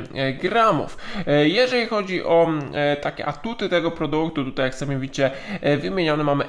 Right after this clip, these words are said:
ekstra duże naprawdę kawałki owoców, o czym zresztą,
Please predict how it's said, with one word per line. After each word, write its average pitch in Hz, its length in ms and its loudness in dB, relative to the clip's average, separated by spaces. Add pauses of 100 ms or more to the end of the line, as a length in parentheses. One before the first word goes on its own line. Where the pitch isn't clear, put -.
ekstra 196 640 2
duże 139 360 -2
naprawdę 135 400 -2
kawałki 131 380 -2
owoców, 131 440 -4
o 214 120 4
czym 175 200 0
zresztą, 139 500 0